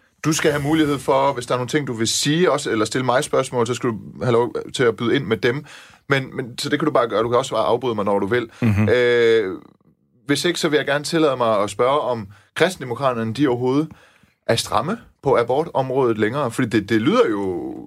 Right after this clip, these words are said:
Speaker 1: ret slapt.
Speaker 2: Vi gør.
Speaker 1: Så i så fald, hvis, hvis, hvis I er gået fra at være, øh, da partiet blev stiftet, hvis det var det, der var partiets rod, at man gik, man var modstander af fri abort, til at I nu,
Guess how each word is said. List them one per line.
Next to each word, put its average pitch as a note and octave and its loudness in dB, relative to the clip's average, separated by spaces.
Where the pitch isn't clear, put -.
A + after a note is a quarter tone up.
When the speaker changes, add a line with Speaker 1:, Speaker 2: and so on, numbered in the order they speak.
Speaker 1:
ret E3+ -2
slapt. B2 0
Speaker 2:
Vi D3 6
gør. B2+ 2
Speaker 1:
Så C#3 2
i C#3 -6
så C#3 -2
fald, C3 -2
hvis, A2+ -2
hvis, B2+ -4
hvis A#2+ -4
I A#2 -2
er G#2+ -2
gået D3+ 0
fra C3+ 2
at G#2+ -2
være, G#2 2
øh, A2 4
da A#2 2
partiet C3+ -2
blev A2 0
stiftet, B2 -2
hvis A2+ 0
det C#3+ 0
var B2+ 4
det, C3+ -2
der A2+ 4
var G#2 0
partiets A#2 -4
rod, C#3 4
at F#2+ 2
man G#2 -4
gik, G2 -4
man A2+ 2
var A2+ 2
modstander B2+ 0
af A#2 0
fri C#3+ 0
abort, G#2+ 0
til C3+ -2
at - 0
I G#2+ -6
nu, C3 -2